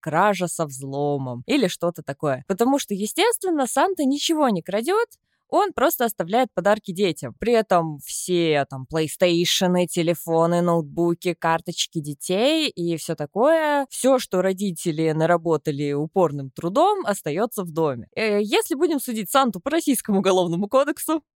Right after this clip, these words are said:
<laughs> я просто не могла не посмотреть статейку, то это будет, кстати, статейка номер сто тридцать девять, штраф до сорока тысяч рублей. Есть там другие варианты, другие способы наказания, но давай останов-, остановимся на таком дефолтном, что штраф.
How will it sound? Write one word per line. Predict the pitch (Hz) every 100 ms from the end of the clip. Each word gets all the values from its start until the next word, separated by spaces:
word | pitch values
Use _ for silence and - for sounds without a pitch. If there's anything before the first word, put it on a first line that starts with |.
| _
<laughs> | 294 240 214 - 277 -
я | 175 180
просто | 165 170 214
не | 254 269
могла | 226 226 233
не | 226 226 202
посмотреть | 190 220 - 196 - 180 160
статейку, | - 175 185 208 247 - 294 311
то | 320 349
это | 311 311
будет, | 247 226 -
кстати, | - 190 -
статейка | 214 214 190 165 175
номер | 160 143
сто | - 196
тридцать | 196 147 - 202
девять, | 302 285 370 - - -
штраф | - 269 330 269
до | 214 277
сорока | - 233 226 233
тысяч | 214 185 - 170
рублей. | 147 123 117
Есть | 240 247 -
там | 196 190
другие | 226 233 254
варианты, | 226 240 302 466 466 294
другие | 226 220 226 220
способы | - 220 - 180
наказания, | 190 196 240 247 427 440 311 254
но | 392
давай | 339 254 269
останов-, | 220 - 214 214 190
остановимся | 185 - 202 185 170 180
на |
таком | 175 165
дефолтном, | 156 208 381 370 - 285 262
что | - -
штраф. | - 180 151